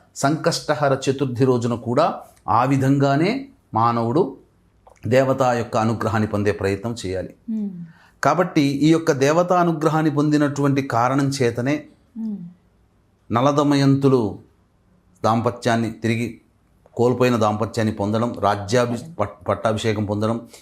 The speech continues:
Speaker 1: ఈ యొక్క వ్రతాన్ని ఆచరించిన కారణం చేతనే పాండవులకి కూడాను రాజ్యాభి-, పట్ట-, పట్టాభిషేకం జరగడం,
Speaker 2: మ్మ్.
Speaker 1: ఇవన్నీ కూడా జరిగాయి. ఒకటా రెండా, సమస్త విధములుగా బ్రహ్మకి కూడా సృష్టి ప్రారంభ సమయంలో అనేక ఇబ్బందులు ఎదురవుతాయి. ఈ వ్రతాన్ని ఆచరించి గణేశుని యొక్క అనుగ్రహాన్ని పొంది
Speaker 2: పొందారు.
Speaker 1: సృష్టిని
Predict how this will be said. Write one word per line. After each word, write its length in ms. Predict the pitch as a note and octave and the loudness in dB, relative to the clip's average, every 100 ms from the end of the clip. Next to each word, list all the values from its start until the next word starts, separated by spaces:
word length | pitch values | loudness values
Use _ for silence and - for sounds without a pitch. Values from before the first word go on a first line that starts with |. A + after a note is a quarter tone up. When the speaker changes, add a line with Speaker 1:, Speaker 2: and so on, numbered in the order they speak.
| - | -2
Speaker 1:
ఈ 60 | B2 | 0
యొక్క 180 | C#3 C3+ | 2 2
వ్రతాన్ని 440 | B2+ B2+ D3+ D#3 | 2 2 0 2
ఆచరించిన 480 | C3 C3 C3+ C3+ C3 | 0 0 -2 -2 -2
కారణం 420 | A#2+ A#2+ B2 B2+ B2+ | 0 0 0 -2 -2
చేతనే 300 | A#2 C3 C3+ | 0 0 0
పాండవులకి 600 | C3+ A2 B2 B2 A#2 A2 | 0 0 0 0 -2 -4
కూడాను 340 | G#2+ A2 A2 | -2 0 0
రాజ్యాభి-, 540 | G2 G2+ G2 A2 G#2+ G#2+ | 0 0 0 -2 -2 -2
పట్ట-, 240 | F#2+ F#2 | -6 -4
పట్టాభిషేకం 800 | F#2+ F#2+ F#2+ A2 G#2 G#2+ G2+ G#2 | -6 -6 -4 -2 -2 -2 -2 -2
జరగడం, 380 | G2 G2 G2+ A2 - - A3 | -2 -2 -4 -8 -16 -12 -8
Speaker 2:
మ్మ్. 200 | G#3+ C#3 | -4 0
Speaker 1:
ఇవన్నీ 420 | D#3 F3 G3+ A3 | 0 2 2 4
కూడా 480 | F3 E3+ D3+ B2 - | 2 2 2 0 -2
జరిగాయి. 480 | G#2+ A#2 A2 G#2 - | -2 0 0 -2 -4
ఒకటా 420 | G#2+ A2 C#3 D#3+ C#3+ | -4 -4 -2 0 0
రెండా, 420 | A#2+ A2+ G#2 F2 - _ _ _ _ | -2 -2 -4 -6 -16 _ _ _ _
సమస్త 400 | - E3 F3 - | -2 0 0 0
విధములుగా 500 | D#3+ C#3 C#3 C3+ A#2 | 0 2 4 4 2
బ్రహ్మకి 600 | G#2 A#2 C#3+ E3+ F#3 F3 | 0 0 2 4 4 2
కూడా 260 | D#3+ D#3+ D3+ | 2 0 0
సృష్టి 340 | - - F#3 | -4 -2 -2
ప్రారంభ 440 | E3+ D3+ C#3+ C#3 | 2 2 2 0
సమయంలో 480 | A#2 C3 C3 C3 C3 | 0 0 2 2 2
అనేక 380 | A2+ B2+ C#3+ C#3 | 0 0 0 0
ఇబ్బందులు 500 | B2 A2 A2 D3 C3 | 0 0 0 2 2
ఎదురవుతాయి. 420 | A#2+ B2 B2 C3+ | 2 0 0 0
ఈ 40 | B2 | 2
వ్రతాన్ని 440 | A2 G#2+ C#3 C#3 | 0 0 -2 2
ఆచరించి 560 | A#2 A#2 B2+ B2 D3 A2+ | 0 0 -4 -4 -2 -2
గణేశుని 380 | B2 C#3 C#3 C3+ | 0 -2 -2 -4
యొక్క 140 | - | -2
అనుగ్రహాన్ని 640 | A2+ D#3+ C#3+ F3 D#3 D3+ D3 | 0 0 2 0 0 -2 -2
పొంది 400 | C#3+ E3+ G3+ A3+ | 0 0 0 -4
Speaker 2:
పొందారు. 360 | F#3 E3+ - | -8 -16 -10
Speaker 1:
సృష్టిని 560 | - E3+ - G#3 G3 | -2 0 2 0 2